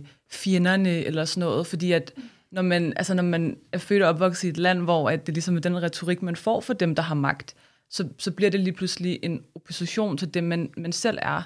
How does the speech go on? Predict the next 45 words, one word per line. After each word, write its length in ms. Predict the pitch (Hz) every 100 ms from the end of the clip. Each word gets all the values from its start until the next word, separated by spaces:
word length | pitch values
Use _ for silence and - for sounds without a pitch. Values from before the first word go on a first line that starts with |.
| - - _ _ _ -
Øh, 280 | 185 170 147
og 140 | 165
derudover, 460 | 233 226 180 151 160
så 140 | -
er 40 | 180
jeg 100 | 165
jo 100 | 160
også 300 | 160 165 -
en 120 | - 170
del 300 | 175 160 160
af 160 | 151 147 _ _ -
et 240 | - - -
marginaliseret 640 | - 160 160 156 139 190 170
folkefærd. 560 | - 175 240 220 156 160
Jeg 260 | 151 -
er 100 | -
kurder, 400 | - - 220 208 196 - - - _
øh, 220 | 196 190 175
så 120 | 180
det 140 | 175
er 80 | 170
også, 200 | 180 -
altså, 280 | - 185 165 143 _ _ -
hele 240 | 185 190
min 100 | 196
familie 520 | 180 196 208 262 233
kommer 320 | 233 208 190 180
jo 60 |
også 240 | 165 180 -
fra, 220 | 175 156 156 - _
fra 60 | -
deres 340 | 156 151 202
bagland 540 | - 160 170 180 165 - - _ _
med 140 | 180 180
en 100 | 175
masse 340 | 165 165 196 -
afmagt. 600 | 156 160 180 180 - - _ _ _ _ _ _
Øhm, 520 | 190 180 175 165 151 143
så 140 | -
jeg 100 | 175
tror 320 | - 202 190 -
generelt, 540 | 180 165 147 170 165
at 160 | 180 165
det 160 | 175 -
er, 380 | - - 180